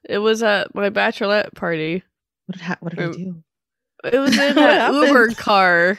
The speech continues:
Speaker 1: with that guy, that fat guy that kept talking over and over about his family. And then he played the song. He's like, "Oh my gosh, I love this song."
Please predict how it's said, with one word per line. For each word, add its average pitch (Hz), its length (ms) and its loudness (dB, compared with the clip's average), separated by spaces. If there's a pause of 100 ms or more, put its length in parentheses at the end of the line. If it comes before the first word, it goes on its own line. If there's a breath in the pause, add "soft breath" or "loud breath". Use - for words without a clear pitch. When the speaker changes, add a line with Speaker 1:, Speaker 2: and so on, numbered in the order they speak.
Speaker 1:
with 226 240 -2
that 214 240 0
guy, 190 500 2
that 190 200 -4
fat 196 260 -2
guy 190 200 -2
that 180 220 -2
kept 180 220 -6
talking 175 480 -2
over 180 400 -2
and 165 140 -4
over 180 500 0 (300 loud breath)
about 202 220 2
his 175 160 -2
family. 175 680 -4
And 180 140 -8
then 190 140 -2
he 185 100 -2
played 196 280 -2
the 185 60 -2
song. 202 200 -4
He's 208 100 -2
like, 269 140 -6
"Oh 415 60 0
my 440 200 0
gosh, 415 320 0
I 392 40 -2
love 381 200 -2
this 370 140 -4
song." 247 480 0